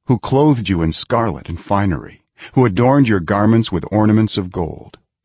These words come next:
How the mighty have fallen in battle. Jonathan lies slain on your heights.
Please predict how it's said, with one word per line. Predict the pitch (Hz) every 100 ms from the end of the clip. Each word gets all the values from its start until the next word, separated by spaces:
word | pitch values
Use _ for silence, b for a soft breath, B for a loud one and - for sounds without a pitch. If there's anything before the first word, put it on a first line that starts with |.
| _ _ _ _ _ _ _ B
How | - 123 135
the | 110
mighty | 82 82 98 107 107 -
have | 82
fallen | - 87 90 98
in | 95
battle. | 85 71 58 - - _ _ _ _ _ _ _ _ _ _
Jonathan | 104 104 104 92 76
lies | 76 90 90
slain | - - 110 107
on | 87
your | 82
heights. | 78 92 87 - -